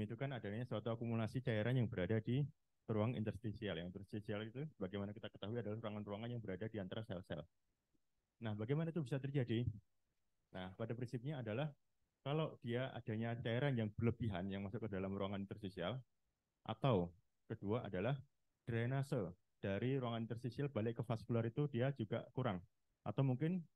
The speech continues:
akumulasi di antara keduanya, kombinasi di antara keduanya. Nah,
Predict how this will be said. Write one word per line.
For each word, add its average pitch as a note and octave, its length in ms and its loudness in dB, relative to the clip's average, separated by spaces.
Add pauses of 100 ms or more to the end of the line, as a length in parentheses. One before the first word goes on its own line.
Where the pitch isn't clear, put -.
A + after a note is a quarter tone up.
(280)
akumulasi A2+ 480 0
di G#2 80 -2
antara G2+ 240 -2
keduanya, F#2+ 480 -2
kombinasi G2 400 -2
di G#2 80 -2
antara F2 160 -4
keduanya. F2 480 -4 (1400)
Nah, E2 160 -6